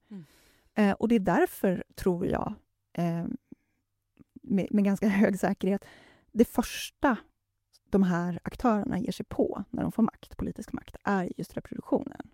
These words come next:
Speaker 1: Mm.
Speaker 2: Eh, det kan man se i flera europeiska länder idag. Alltså att, eh,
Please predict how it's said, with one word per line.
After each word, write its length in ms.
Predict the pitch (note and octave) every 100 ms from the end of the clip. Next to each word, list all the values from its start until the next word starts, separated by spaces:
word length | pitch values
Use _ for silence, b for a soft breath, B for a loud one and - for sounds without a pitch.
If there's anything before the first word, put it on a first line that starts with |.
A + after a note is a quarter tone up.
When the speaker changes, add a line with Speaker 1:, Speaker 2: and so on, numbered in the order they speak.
| _
Speaker 1:
Mm. 180 | F#3+ D#3+
Speaker 2:
Eh, 180 | - -
det 100 | F#3+
kan 140 | G#3
man 100 | F#3+
se 140 | F3+ -
i 360 | - - - -
flera 300 | - B3 G3+
europeiska 520 | - - - - -
länder 300 | - G1+ -
idag. 280 | - - - b b b b -
Alltså 260 | - - -
att, 180 | - - -
eh, 300 | - - E3+